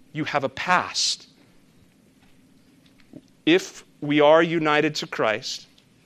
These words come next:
then we are united to him in all that he has done. Everything that Christ has accomplished, you are wed to that. We've died with him.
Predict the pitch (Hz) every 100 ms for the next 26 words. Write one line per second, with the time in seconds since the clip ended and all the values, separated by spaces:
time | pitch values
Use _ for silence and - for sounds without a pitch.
0 | _ - _ _ _ _ _ _ - -
1 | 143 131 143 156 156 151 147 139 160 160
2 | 165 139 151 135 127 - 143 147 147 139
3 | - 147 135 160 - 92 - _ _ -
4 | _ _ _ _ _ _ - _ _ _
5 | _ _ _ - 185 226 220 220 185 175
6 | - 202 196 190 - 151 156 - 170 160
7 | 117 95 - - - _ _ - _ _
8 | _ _ _ _ - _ _ _ - 107
9 | 151 147 135 131 131 127 143 117 87 -
10 | - _ _ _ _ _ _ - - _
11 | _ _ _ _ _ - _ _ _ _
12 | - 143 120 139 131 147 143 143 117 160